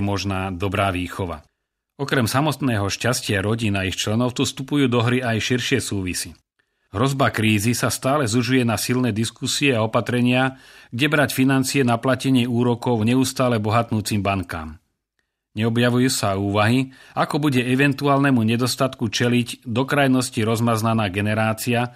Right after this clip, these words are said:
zvyknutá len brať. Citovo nezakorenený, vôľovo zdecimovaný mladý bez morálnych zásad,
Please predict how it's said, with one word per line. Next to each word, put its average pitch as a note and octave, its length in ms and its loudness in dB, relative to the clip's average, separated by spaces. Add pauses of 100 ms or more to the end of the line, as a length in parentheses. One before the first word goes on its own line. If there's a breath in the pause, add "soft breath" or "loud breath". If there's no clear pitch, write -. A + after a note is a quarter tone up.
(220 loud breath)
zvyknutá A#2+ 640 0
len G#2 160 0
brať. F#2+ 400 -4 (800)
Citovo G#2 320 -2
nezakorenený, A#2 1040 0 (240 soft breath)
vôľovo C3 480 2
zdecimovaný C3 720 0
mladý B2 400 2
bez A2+ 320 0
morálnych A#2 480 2
zásad, G#2+ 560 -2